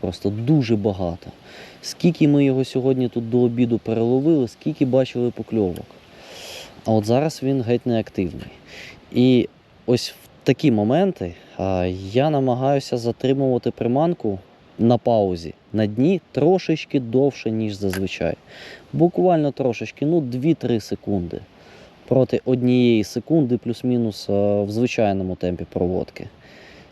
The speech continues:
Ну і от судачком це принесло свій результат. На сьогодні все, фіналочка. А, не все вийшло, якщо чесно, як ми собі запланували,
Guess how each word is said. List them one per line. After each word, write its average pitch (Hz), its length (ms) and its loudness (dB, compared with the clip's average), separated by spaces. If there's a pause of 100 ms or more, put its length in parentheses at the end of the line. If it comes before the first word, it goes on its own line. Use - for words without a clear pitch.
(140)
Ну 165 340 2
і 165 60 4
от 165 200 0
судачком 151 680 -2
це 139 340 0
принесло 117 960 0
свій 110 220 -4
результат. 104 520 -6 (600)
На 127 160 -2
сьогодні 185 400 -2
все, 151 340 -4 (360)
фіналочка. 127 600 -4 (760)
А, 123 260 -2
не 151 140 -2
все 202 240 -2
вийшло, 151 340 -4
якщо 127 180 -8
чесно, 139 360 -6
як 127 140 -4
ми 143 80 -4
собі 131 260 -6
запланували, 185 720 -4